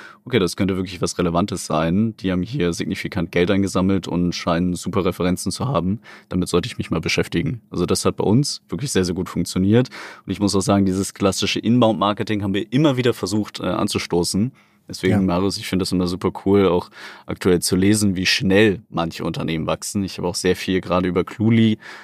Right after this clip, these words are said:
Speaker 1: äh, gelesen, die ja mit einer Armee von Werkstudenten den ganzen Tag Content produzieren und extrem schnell wachsen. Wir haben das bei uns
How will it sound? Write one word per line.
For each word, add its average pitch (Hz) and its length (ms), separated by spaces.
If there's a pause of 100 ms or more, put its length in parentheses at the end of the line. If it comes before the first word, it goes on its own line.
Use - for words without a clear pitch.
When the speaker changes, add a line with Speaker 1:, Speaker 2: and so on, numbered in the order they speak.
(160)
Speaker 1:
äh, 98 220
gelesen, 98 480
die 95 60
ja 92 120
mit 92 140
einer 87 100
Armee 92 400
von 98 240
Werkstudenten 101 640
den 98 100
ganzen 101 200
Tag - 80
Content 101 380
produzieren 98 480
und 90 100
extrem 110 640
schnell - 280
wachsen. 101 500 (360)
Wir 101 100
haben 104 100
das 104 160
bei 107 100
uns 147 520